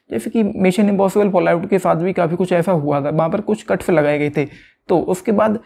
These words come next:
ये शो चलता जा रहा है, चलता जा रहा है। दो एपिसोड काफ़ी एंगेजिंग थे, अच्छे थे and देखने में अच्छा लगा,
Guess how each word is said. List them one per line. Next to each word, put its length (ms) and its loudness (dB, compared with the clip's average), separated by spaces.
ये 60 2
शो 140 4
चलता 300 2
जा 100 2
रहा 80 0
है, 60 0
चलता 240 -2
जा 100 0
रहा 100 2
है। 60 2
दो 140 4
एपिसोड 380 0
काफ़ी 300 -2
एंगेजिंग 560 2
थे, 160 0
अच्छे 240 -2
थे 180 0
and 200 0
देखने 380 2
में 200 -2
अच्छा 240 -2
लगा, 260 0